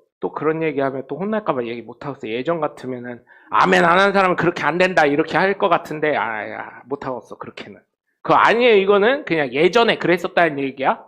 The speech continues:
예전에. 그래서 여러분, 정말 우리의 생각으로 제한하지 않으셨으면 좋겠어요.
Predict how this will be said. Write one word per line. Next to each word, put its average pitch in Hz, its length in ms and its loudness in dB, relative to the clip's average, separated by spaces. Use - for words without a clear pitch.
예전에. 127 580 -6
그래서 175 340 2
여러분, 156 480 0
정말 233 680 -4
우리의 180 280 0
생각으로 247 500 -4
제한하지 185 540 -12
않으셨으면 156 580 -18
좋겠어요. - 500 -20